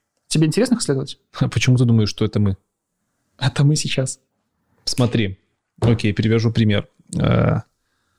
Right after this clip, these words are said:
Speaker 1: По сравнению с любой, по сравнению с любой, н-, э,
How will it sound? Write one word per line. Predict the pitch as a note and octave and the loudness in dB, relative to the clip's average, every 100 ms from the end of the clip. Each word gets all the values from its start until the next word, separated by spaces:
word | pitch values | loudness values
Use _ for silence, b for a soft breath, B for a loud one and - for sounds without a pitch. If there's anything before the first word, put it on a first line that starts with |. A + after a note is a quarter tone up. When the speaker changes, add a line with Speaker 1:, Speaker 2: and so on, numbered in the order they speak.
| _ _ | _ _
Speaker 1:
По | D#3+ | -4
сравнению | F3+ F#3+ G#3 | 0 4 4
с | G3+ | 4
любой, | F#3 F3 G#3+ D#3 - - | 2 2 2 0 -4 -12
по | - | -6
сравнению | D3+ E3+ E3 | 0 2 2
с | D#3+ | 2
любой, | F3 E3+ F3 C3+ - _ _ | 2 4 2 0 -6 _ _
н-, | D#3 D#3+ - E3+ | 0 2 0 0
э, | D#3 D#3 D3+ D3+ | 2 2 2 2